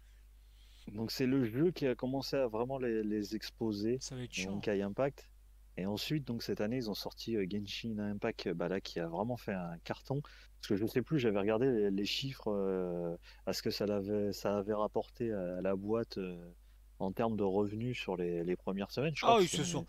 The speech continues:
Speaker 1: c'est impressionnant.
Speaker 2: ils se sont gavés.
Speaker 1: J'ai,
Speaker 2: Ils se sont
Speaker 1: j'avoue que j'ai
Speaker 2: gavés.
Speaker 1: plus le, par contre, j'ai plus la somme. C'est dommage parce que je sais que c'était quand
Speaker 2: Ah
Speaker 1: même
Speaker 2: oui, non, mais la,
Speaker 1: impressionnant
Speaker 2: dès
Speaker 1: pour
Speaker 2: la
Speaker 1: un
Speaker 2: première
Speaker 1: jeu, euh,
Speaker 2: semaine,
Speaker 1: assez
Speaker 2: ils avaient
Speaker 1: récent.
Speaker 2: déjà, euh, de la, dès la première semaine, ils avaient déjà remboursé, euh,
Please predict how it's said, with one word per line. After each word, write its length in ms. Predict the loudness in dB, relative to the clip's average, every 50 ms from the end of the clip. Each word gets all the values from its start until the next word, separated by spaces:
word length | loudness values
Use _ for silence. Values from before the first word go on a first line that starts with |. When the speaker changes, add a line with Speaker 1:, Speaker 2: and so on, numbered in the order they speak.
| -8 -10 -6
Speaker 1:
c'est 60 | -6
impressionnant. 540 | -6 -6 -6 -8 -8 -4 -2 0 0 0 0
Speaker 2:
ils 60 | 0 0
se 140 | 0 -2
sont 160 | -2 -2 -2 -2
gavés. 320 | 0 0 0 0 0 -2 -2
Speaker 1:
J'ai, 160 | -2 -2 -2
Speaker 2:
Ils 140 | -2 -2 -4 -8 -14 -20 -20 -20 -20 -20 -20 -20 -16
se 80 | -10 -6
sont 40 | -2
Speaker 1:
j'avoue 220 | 0 2 2 2
que 80 | 2 2
j'ai 80 | 2
Speaker 2:
gavés. 100 | 0 0
Speaker 1:
plus 200 | 0 0 0 2
le, 680 | 2 2 4 4 4 4 2 2 2 2 0 -2 -2 -2 -4
par 80 | -2
contre, 160 | 0 0 0
j'ai 120 | 0 -2 -4
plus 200 | -4 -2 0 0
la 120 | 0 0
somme. 380 | 0 -2 -4 -2 -2 -4 -4 -6 -12 -18 -20 -20 -20 -20 -20 -20 -20 -20 -20 -20 -20 -20 -20 -10 -6 -4
C'est 60 | -2
dommage 340 | 0 0 0 0 -2 -2 -2
parce 200 | -4 -6 -6 -8
que 260 | -8 -6 -4 -4 -4
je 160 | -6 -6 -8
sais 160 | -6 -6 -6
que 60 | -6 -6
c'était 240 | -8 -6 -6 0
quand 80 | 4 6
Speaker 2:
Ah 40 | 8
Speaker 1:
même 80 | 10 10
Speaker 2:
oui, 120 | 10 8
non, 100 | 8 6
mais 120 | 6 8 8
la, 140 | 8 8
Speaker 1:
impressionnant 140 | 8 6 6
Speaker 2:
dès 80 | 8 8
Speaker 1:
pour 60 | 10
Speaker 2:
la 60 | 10
Speaker 1:
un 40 | 8
Speaker 2:
première 280 | 8 6 6 8 8 8
Speaker 1:
jeu, 60 | 8
euh, 40 | 8
Speaker 2:
semaine, 220 | 8 10 8 8
Speaker 1:
assez 100 | 8 6
Speaker 2:
ils 100 | 6 6
avaient 140 | 6 6 8
Speaker 1:
récent. 300 | 6 6 6 6 4 4 0 -6 -20 -12 -10
Speaker 2:
déjà, 360 | -10 -10 -10 -10 -8 -4 -2 -2
euh, 60 | -4 -4 -8 -14 -18 -2
de 140 | 2 4 6
la, 260 | 8 8 8 8 6
dès 160 | 6 6 6
la 80 | 6 6
première 260 | 4 2 0 0 0
semaine, 340 | 0 0 0 2 0 -2 -2
ils 140 | -2 0 0
avaient 140 | 0 2
déjà 240 | 2 2 4 4 4
remboursé, 480 | 4 4 2 -2 -4 -6 -6 -6 -4 -2
euh, 880 | -2 0 -2 -2 -2 -4 -4 -4 -4 -4 -4 -4 -6 -6 -6 -6 -8